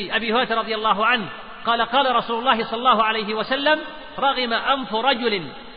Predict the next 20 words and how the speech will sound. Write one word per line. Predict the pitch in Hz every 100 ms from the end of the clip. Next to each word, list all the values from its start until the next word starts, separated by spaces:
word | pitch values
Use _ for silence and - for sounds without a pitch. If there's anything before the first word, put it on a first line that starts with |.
| - 160
ذكرت | 196 277 294 208
عنده | 240 277 247 240 220
فلم | 208 269 269 247
يصلي | 226 269 262 247
علي، | 240 262 330 311 - - -
ورغم | 233 277 254 262 254 247 - - - - -
أنف | 262 254 233
رجل | 240 247 240 247 240 226
دخل | 202 254 247 240 226 - - - -
عليه | 220 262 214 233
رمضان | 226 226 247 247 226 - -
ثم | 247 233
انسلخ | - 247 226 -
قبل | 220 208 254 226
أن | 226 226
يغفر | 254 208 220 226
له، | 247 330 - - - 202
ورغم | 240 233 185 262 247 247
أنف | 226 233 262 208
رجل | 233 262 240 233